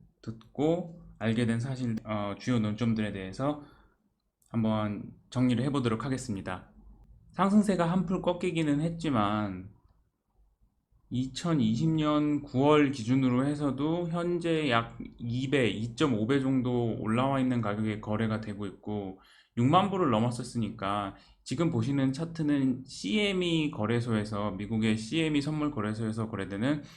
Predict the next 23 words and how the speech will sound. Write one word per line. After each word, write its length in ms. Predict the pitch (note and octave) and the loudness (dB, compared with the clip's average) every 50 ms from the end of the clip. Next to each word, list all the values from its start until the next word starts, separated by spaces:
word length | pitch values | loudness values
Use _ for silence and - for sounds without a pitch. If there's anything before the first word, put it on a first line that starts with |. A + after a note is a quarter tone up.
| - - - - _ _ - | -20 -20 -20 -20 _ _ -6
비트코인 600 | - A#2+ A#2+ - - A2+ - - C#3+ C3+ C3 B2+ | -6 -6 -4 -4 -8 -8 -6 -4 0 0 0 0
선물 440 | B2 C#3+ D#3+ D#3+ D3+ D3+ D3 C#3 C#3 | 0 0 -2 0 0 0 -2 -2 -4
차트입니다. 840 | - - F#3 E3 - - E3+ C#3+ A2 F#2+ G#2+ G#2+ G#2+ G2 - - - - - - - - | -6 -10 -12 -12 -8 -6 -2 -2 -2 -2 -2 -2 -4 -4 -6 -10 -18 -20 -20 -20 -20 -12
정말 480 | - G#2 A2 B2 C3+ C#3+ C3+ - - - - - | -4 -2 0 2 2 2 0 -2 -4 -6 -12 -10
엄청나죠? 720 | - G2 G#2+ A2+ D#3+ E3 D#3+ C#3+ A#2+ G#2+ C#3+ C#3+ C3 G#2+ G2 | -6 -4 -4 -2 0 0 0 0 0 0 0 0 0 0 0
여기서부터 760 | G2 G#2 A2 A#2 C3 A#2+ A#2 A2+ A2 - A#2 A2 A2 A2 A2 - - - - _ _ - | -2 -2 -2 -2 -2 -2 -4 -6 -6 -4 0 0 0 0 -2 -6 -14 -16 -20 _ _ -18
쭉 480 | - - D3+ E3 F3 F3 F3 F3 E3 C3 | -12 -6 -4 -2 -2 0 0 0 0 -2
오르기 260 | A#2 A2 A2 G#2+ A2 | -2 -2 -2 -4 -4
시작해서 800 | A2 - C3+ B2 A#2 - A#2 G#2+ A#2+ C3+ D3+ F3 G3+ A3 - - - - - _ _ _ - - - | -6 -4 -6 -6 -4 -6 -6 -4 0 0 0 0 0 -2 -8 -12 -20 -20 -20 _ _ _ -20 -6 -2
육만 280 | G#2+ A#2 B2+ C3+ C3 B2+ | 2 2 4 4 2 2
사천 380 | A#2 A2+ G#2+ G#2+ - B2 A#2+ | 0 -2 -4 -2 0 0 2
불까지 880 | A2+ A2+ A2+ A2+ A#2 A2+ A2+ A2 G#2+ A2 A2 G#2+ G#2+ G#2 G#2 G#2+ A2 - - - - _ _ _ _ _ - _ _ _ _ _ | 2 2 0 0 0 0 0 0 0 0 0 0 0 0 -2 -4 -6 -8 -14 -20 -20 _ _ _ _ _ -20 _ _ _ _ _
고점 340 | - A2+ A2 - B2 A2+ G#2+ | -8 -8 -4 0 0 0 0
기록하고, 500 | A2 G#2 G#2 G#2+ - A#2+ A#2+ A#2+ B2 B2 | 0 -2 -4 -4 -4 -4 -2 -2 -2 -2
현재 240 | C3 B2+ B2 A#2 A#2 | 0 0 0 0 0
지금 400 | A2 G#2 G2+ G2+ G#2 G#2 - G#2 | -2 -2 -4 -4 -4 -4 -2 0
오늘, 720 | A2 A#2 B2 B2 B2 A#2+ A#2+ A#2+ A#2+ A#2+ A#2+ A#2 A#2+ - - - - - | 2 4 4 4 4 2 2 2 2 2 0 0 -2 -4 -8 -12 -14 -10
오늘 220 | - A2 A2+ A#2 B2 | -4 0 0 0 2
현재가가 480 | D3+ E3+ E3 F3 E3+ D#3 C#3+ B2 B2+ | 0 0 0 -2 -2 -4 -2 -2 -2
오만 320 | G#2+ - G#2+ A2 A#2 A#2 A#2+ | 0 0 2 2 2 2 0
삼천오백 560 | D3+ D#3+ D3 C3+ B2+ G#2 G2 A#2 A2+ A2 - | 0 -2 -4 -2 -4 -4 -2 -4 -4 -6 -4
불 140 | - A2 G#2+ | -4 -2 -2
정도에서 440 | G#2+ G#2 G#2+ G#2+ G#2 G#2 - A2+ | -2 -4 -4 -4 -6 -8 -8 -12